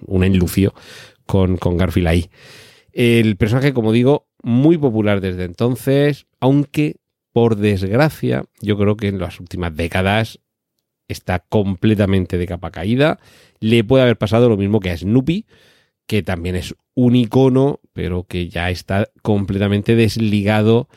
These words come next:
en el, no sé si decir, en el acervo más popular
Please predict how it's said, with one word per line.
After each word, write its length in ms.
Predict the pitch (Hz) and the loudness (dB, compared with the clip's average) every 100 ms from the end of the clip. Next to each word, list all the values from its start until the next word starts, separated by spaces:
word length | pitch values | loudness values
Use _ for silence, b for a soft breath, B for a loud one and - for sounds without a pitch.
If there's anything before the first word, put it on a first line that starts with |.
| b b - | b b -6
en 240 | 107 101 | -2 2
el, 800 | 101 95 95 92 90 90 90 87 - _ | 2 2 0 0 -2 -6 -8 -12 -18 _
no 220 | - 101 | -14 -12
sé 140 | 87 90 | -10 -8
si 100 | 82 | -8
decir, 240 | 85 90 | -4 -2
en 100 | 87 | -2
el 120 | 87 | -2
acervo 600 | 80 - 92 82 92 87 87 | -4 -4 -4 0 0 -2 -4
más 160 | 87 - | -8 -4
popular 560 | - 92 95 92 101 | -2 -2 0 0 -2